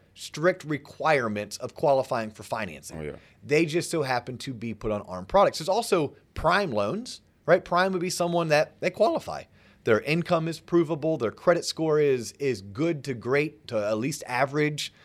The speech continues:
Speaker 1: Uh, they're putting their own money down. Like, it's a prime loan. It's a good loan.
Speaker 2: Mm-hmm.
Speaker 1: You can obtain an arm financing, whether it's conventional, F H A, or V A. Those are good loans, and you can still get an arm.
Speaker 2: That's what I was gonna ask. Okay, yeah.
Speaker 1: Yeah, like, you can still get an adjustable rate mortgage.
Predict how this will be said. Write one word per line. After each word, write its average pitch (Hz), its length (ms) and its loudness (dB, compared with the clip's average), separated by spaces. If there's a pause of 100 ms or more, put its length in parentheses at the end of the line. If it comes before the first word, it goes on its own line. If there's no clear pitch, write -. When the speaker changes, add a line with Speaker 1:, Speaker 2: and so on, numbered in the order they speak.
(260)
Speaker 1:
Uh, 104 320 6
they're 113 160 0
putting 160 360 -2
their 143 180 2
own 139 180 -2
money 139 360 -2
down. 175 420 2
Like, 139 220 -2
it's 160 120 -6
a 185 60 2
prime 151 380 -4
loan. 170 160 -2
It's 117 120 -8
a 127 40 -8
good 127 240 0
loan. 139 280 2
Speaker 2:
Mm-hmm. 90 200 -8 (160)
Speaker 1:
You 147 180 0
can 208 160 2
obtain 165 320 -2
an 139 160 -2
arm 165 260 0
financing, 170 680 -4 (240)
whether 131 220 2
it's 120 100 -2
conventional, 151 640 -2
F 143 200 -2
H 156 200 -4
A, 151 120 0
or 143 140 2
V 156 200 -2
A. 165 100 0
Those 170 220 0
are 180 60 0
good 135 320 0
loans, 160 320 0
and 135 100 -10
you 143 60 -12
can 139 100 -12
still 151 240 -4
get 135 160 -4
an 110 140 -2 (120)
arm. 90 380 -4
Speaker 2:
That's 92 160 -2
what 92 60 -4
I - 20 -4
was 78 80 -8
gonna 78 160 -6
ask. 76 200 -8
Okay, 76 280 -12
yeah. 76 180 -8
Speaker 1:
Yeah, 135 320 4
like, 120 140 0
you 165 100 -2
can 180 140 -2
still 175 320 2
get 151 140 -2
an 143 60 -4
adjustable 120 360 -2
rate 113 160 -4
mortgage. 147 380 -2